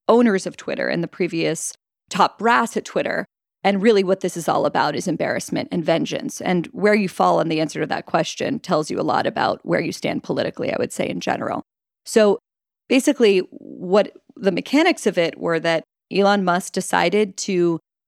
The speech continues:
make available, um, the inner workings of the company to a number of independent journalists. The first one that he reached out to was the journalist Matt Taibbi, who has a very popular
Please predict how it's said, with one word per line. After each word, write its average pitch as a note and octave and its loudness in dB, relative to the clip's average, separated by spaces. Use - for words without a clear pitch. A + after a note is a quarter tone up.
make F#3 0
available, F#3 2
um, E3 0
the F3+ 0
inner G#3 4
workings F#3+ 0
of E3 0
the F#3 -2
company A3 2
to - 2
a F#3 4
number F3+ 2
of E3+ 0
independent E3 -2
journalists. A3 2
The F#3+ 0
first - -2
one F3+ 2
that F3 0
he F#3 0
reached E3+ -2
out F3 2
to E3+ -2
was D#3+ -4
the E3+ -8
journalist E3 0
Matt E3 -2
Taibbi, G#3+ 0
who G3 2
has D#3+ -2
a E3+ 0
very E3 0
popular D#3+ 0